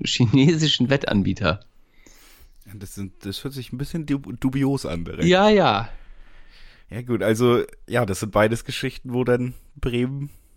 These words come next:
Speaker 2: den nächsten Schritt finanziell macht und das ist immer so ein bisschen so eine Sache, da, da hängt dann viel dran, was einem vielleicht als Fan nicht so gefällt. Das ist ja bei
Speaker 1: Ja.
Speaker 2: fast,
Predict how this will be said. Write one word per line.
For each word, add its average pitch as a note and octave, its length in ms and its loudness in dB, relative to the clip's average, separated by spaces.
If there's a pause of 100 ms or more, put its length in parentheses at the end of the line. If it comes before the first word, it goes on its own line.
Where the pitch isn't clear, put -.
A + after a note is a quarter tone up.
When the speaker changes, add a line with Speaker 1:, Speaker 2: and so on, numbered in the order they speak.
(300)
Speaker 2:
den A#2+ 120 -4
nächsten B2+ 320 -2
Schritt - 240 -6
finanziell C3 480 0
macht A#2+ 220 2
und A2 120 -2
das A2+ 120 -4
ist A#2+ 100 -6
immer A#2 260 -2
so B2 120 -6
ein A#2 80 -8
bisschen A#2+ 320 -4
so A#2 120 -2
eine A#2+ 140 -2
Sache, A#2 300 -2
da, A2+ 280 -4 (280)
da A2+ 80 -2
hängt A#2 260 -4
dann A#2 100 -2
viel A#2+ 220 -4
dran, A2+ 300 -2
was G#2+ 180 -4
einem G#2 240 -6
vielleicht G#2 320 -6
als G2+ 140 -8
Fan A2+ 180 -4
nicht A2+ 160 -6
so F#2 140 -6
gefällt. F2+ 420 -6
Das - 180 -14
ist - 200 -14
ja G2 100 -2
bei G2 160 0
Speaker 1:
Ja. - 0 -
Speaker 2:
fast, G#2+ 300 -2